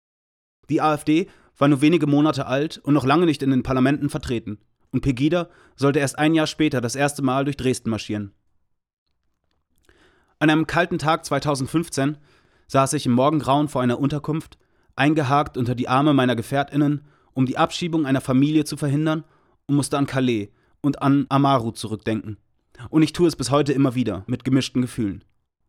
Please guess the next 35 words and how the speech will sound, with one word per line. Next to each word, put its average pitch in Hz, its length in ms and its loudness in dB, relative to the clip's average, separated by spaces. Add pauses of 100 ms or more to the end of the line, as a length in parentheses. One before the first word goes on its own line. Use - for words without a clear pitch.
(360)
Amaru, 143 480 2
der 131 280 2
wie 123 120 0
alle 139 180 4
anderen 143 300 4
in 131 80 2
diesem 127 240 0
Reisebericht 131 560 -2
nicht 127 200 -4
wirklich 131 300 0
so 117 160 -2
heißt, 123 340 -2 (320)
wird 131 160 -2
dieser 151 200 0
Tage 147 280 2
irgendwo 147 400 2
in 135 60 2
England 147 320 2
zwölf 131 320 -2
Jahre 117 260 0
alt. 95 320 -10 (840)
Doch 123 120 -6
fünf 185 240 0
Jahre 151 280 2
nach 147 140 0
dieser 131 240 -2
Reise 139 340 0
ist 139 140 -4
Calais 123 340 0
immer 156 180 2
noch 151 120 0
ein 131 140 -2
Ort, 143 320 -2
an 123 100 0
dem 120 280 0